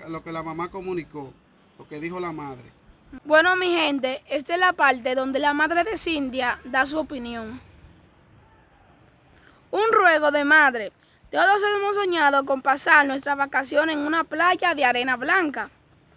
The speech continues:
Speaker 2: Sumergirnos los dedos de los pies en las aguas saladas del océano cristalino mientras saboreamos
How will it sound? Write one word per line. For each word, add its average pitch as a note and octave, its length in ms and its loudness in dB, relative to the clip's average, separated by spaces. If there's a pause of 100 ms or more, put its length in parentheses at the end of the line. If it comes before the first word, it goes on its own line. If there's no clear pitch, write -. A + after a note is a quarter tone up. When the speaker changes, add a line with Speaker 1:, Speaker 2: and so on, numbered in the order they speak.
(360)
Speaker 2:
Sumergirnos E4+ 1000 2
los C#4+ 200 2
dedos D4+ 360 2
de C4 120 0
los C4 180 -2
pies C#4+ 260 -2
en D4 120 -2
las C#4 180 -2
aguas C4 260 -6
saladas D4 680 2 (280)
del C4 180 -6
océano C#4+ 480 -2
cristalino D4 760 0
mientras C#4 420 -2
saboreamos C#4 720 0